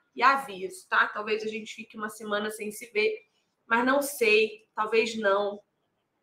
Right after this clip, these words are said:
Vamos ver o que acontece, tá? Tô só avisando pra vocês saberem por que que estamos tendo uma bagunça aí nos nossos roteiros e no nosso itinerário, porque agora eu, eu, na verdade, eu nunca deixei de ser estudante, né? Eu ia dizer que agora eu sou estudante, mas eu sou estudante desde que vocês me conhecem.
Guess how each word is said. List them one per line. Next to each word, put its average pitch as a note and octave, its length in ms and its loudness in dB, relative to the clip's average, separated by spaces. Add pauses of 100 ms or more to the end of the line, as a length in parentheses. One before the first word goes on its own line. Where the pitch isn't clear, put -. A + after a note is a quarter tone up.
Vamos A#3+ 300 2
ver G#3+ 160 2
o - 60 -8
que A3+ 60 -4
acontece, - 680 -6
tá? D#4 360 12 (160)
Tô A#3 80 -12
só B3 180 4
avisando B3+ 680 2 (520)
pra A#3 160 2
vocês A#3 360 -2
saberem A#3 460 0
por B3 160 -10
que C#4+ 220 6
que D4 180 -8
estamos C4+ 460 0
tendo B3+ 260 -2
uma B3 140 4
bagunça A#3+ 500 6
aí A#3 120 0
nos A#3 180 -8
nossos G#3+ 340 0
roteiros A3 580 0 (360)
e A3+ 60 -10
no A3+ 120 -2
nosso G#3+ 260 2
itinerário, A3 580 4
porque - 120 -8
agora G#3+ 280 6
eu, A3+ 160 2
eu, A3 380 6 (320)
na B3+ 80 -4
verdade, F4+ 300 6
eu F#4 60 6
nunca A4+ 180 4
deixei A4+ 300 4
de - 60 -8
ser F#4 100 2
estudante, C4+ 580 2
né? G#3 240 -2
Eu G#3+ 80 2
ia A3 100 4
dizer A3+ 180 -2
que A#3+ 80 -2
agora A3 240 2
eu A3 40 4
sou A3 140 -4
estudante, C4+ 500 4
mas A3 160 -4
eu A#3 80 0
sou B3+ 140 -4
estudante B3+ 500 0
desde C#4+ 240 0
que - 80 -20
vocês D4+ 260 -10
me D#4 140 -8
conhecem. - 420 6